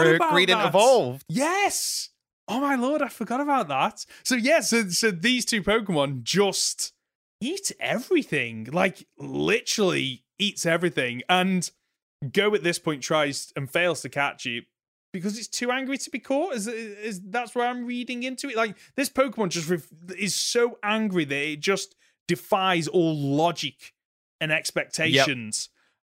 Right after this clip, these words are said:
Speaker 1: Yep.
Speaker 2: And, um, also, I've just got a note here that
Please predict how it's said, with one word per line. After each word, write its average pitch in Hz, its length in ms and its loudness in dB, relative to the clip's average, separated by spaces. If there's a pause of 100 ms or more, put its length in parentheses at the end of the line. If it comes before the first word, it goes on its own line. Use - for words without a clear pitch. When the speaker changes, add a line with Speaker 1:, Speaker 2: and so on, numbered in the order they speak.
(160)
Speaker 1:
Yep. 165 80 2
Speaker 2:
And, 165 460 -2 (100)
um, 160 500 0 (480)
also, 190 300 4
I've 143 140 2
just 147 180 -2
got 151 200 2
a - 40 -4
note 135 220 0
here 127 160 0
that 131 220 -2